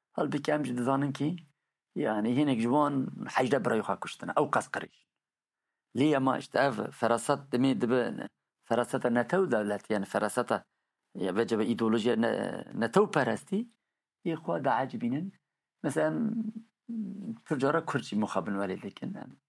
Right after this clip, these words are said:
اما به پارا بکن. مثلاً جبو ای، ای مروانی از خواستم تشتک بینم، یک جوان میریوان آنجی، امیریوان ولی هم بیجن،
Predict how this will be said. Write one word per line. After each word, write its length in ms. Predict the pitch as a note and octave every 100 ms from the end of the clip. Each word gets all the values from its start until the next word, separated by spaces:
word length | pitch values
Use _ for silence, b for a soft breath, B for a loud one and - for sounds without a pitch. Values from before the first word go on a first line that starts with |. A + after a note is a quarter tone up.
| _
اما 160 | G#2+ G#2
به 120 | G#2
پارا 320 | G#2 G#2+ G2+
بکن. 340 | G2 A2 - - _ _ _ _ _ _ _ _
مثلاً 340 | B2+ C3 C#3 C#3+
جبو 880 | A#2+ D3 D3 C3+ B2 A2+ G#2+ - -
ای، 80 | C3+
ای 320 | B2 A#2+ A#2
مروانی 460 | C3 A#2+ C#3 C#3+
از 140 | C#3 C3+
خواستم 240 | - B2+
تشتک 360 | B2 - A2 -
بینم، 400 | A2 A#2 C#3+ D#3 - _ _ _ -
یک 260 | C3+ C3+
جوان 680 | - A#2+ C3 B2 A2 G#2 G2+ - - - _ _ _ _
میریوان 800 | A2+ G#2+ C3 B2 A2+ G#2+ A2+ G2+ F#2
آنجی، 280 | F#2 -
امیریوان 720 | A2+ A2 A#2 A2 G2+ G2+ F#2+
ولی 200 | A2+ G#2+
هم 160 | G2+ F#2+
بیجن، 340 | G#2 A2+ D3+